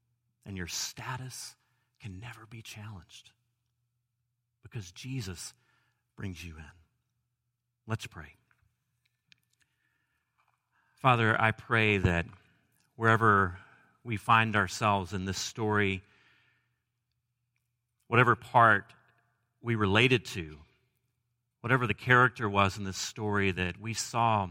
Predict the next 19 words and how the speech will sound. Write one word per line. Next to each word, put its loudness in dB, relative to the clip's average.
a -12
piece -8
of -12
our 2
story -8
in, -18
God, 4
I 6
pray -2
that -2
you -6
would -4
help -8
us -8
to -14
find -8
our -4
bearings -2
ultimately -6